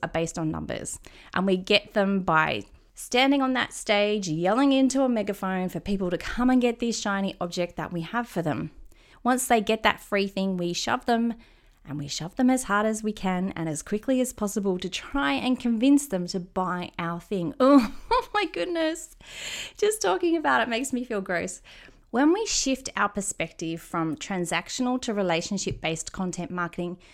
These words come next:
we become conscious of the human at the end of every single piece of content we create.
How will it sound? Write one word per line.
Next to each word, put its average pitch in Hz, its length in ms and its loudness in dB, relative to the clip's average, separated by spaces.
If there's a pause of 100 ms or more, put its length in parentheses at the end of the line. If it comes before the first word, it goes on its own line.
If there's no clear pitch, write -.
(340)
we 254 120 -2
become 294 640 0
conscious - 760 -4
of 185 200 -10
the 196 80 -4
human 196 460 -2
at 170 240 -8
the 175 200 -8 (120)
end 208 400 0
of 156 180 2 (180)
every 214 460 0
single 196 360 -4
piece 180 400 -4
of 180 240 -6
content 214 680 2
we 185 260 -2
create. 175 520 -2